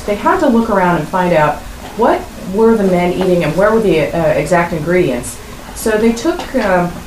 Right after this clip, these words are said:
all the stuff that had been used to make the oatmeal in the morning, since this was the common denominator for all of the men. And the cook said, "Well,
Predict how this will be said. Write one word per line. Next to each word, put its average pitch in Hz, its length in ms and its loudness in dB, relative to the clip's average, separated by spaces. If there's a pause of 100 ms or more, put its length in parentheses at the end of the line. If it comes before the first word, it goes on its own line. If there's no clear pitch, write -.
(100)
all 208 180 4
the 254 80 4
stuff 208 300 0
that 190 100 2
had 175 120 2
been 170 160 2
used 175 180 2
to 185 80 -4
make 160 160 -2
the - 120 -2
oatmeal 165 360 0
in 135 60 -2
the 139 80 -4
morning, 127 320 -4
since 185 220 -6
this 226 160 -4
was 202 120 -4
the 175 100 0
common 175 300 0
denominator 143 600 -2
for - 120 -4
all 147 180 0
of 147 80 -6
the 139 60 -6
men. 120 260 -6 (520)
And 165 280 0
the 180 100 0
cook 320 220 -2
said, 160 460 2 (180)
"Well, 165 380 2